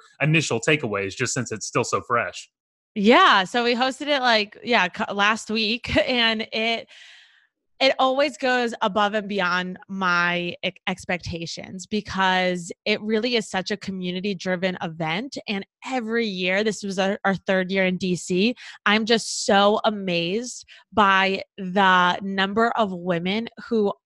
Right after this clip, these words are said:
Speaker 2: attend our event and who have attended in the past and then tell five friends about it. And then those five friends come. And it's just this incredible energy. Um, at this past event,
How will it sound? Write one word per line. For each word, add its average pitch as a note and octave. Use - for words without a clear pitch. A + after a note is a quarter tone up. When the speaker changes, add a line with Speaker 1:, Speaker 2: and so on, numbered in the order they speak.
Speaker 2:
attend F#3
our E3+
event E3
and F#3+
who G3
have F#3
attended G#3
in G3+
the F#3
past G3
and G3
then F#3+
tell G3
five G3+
friends G#3
about E3+
it. E3+
And F#3
then F#3
those G#3+
five F#3
friends F3
come. F3
And G#3
it's G#3
just A3
this A#3+
incredible G#3
energy. F#3+
Um, F#3
at G#3+
this G#3
past -
event, F#3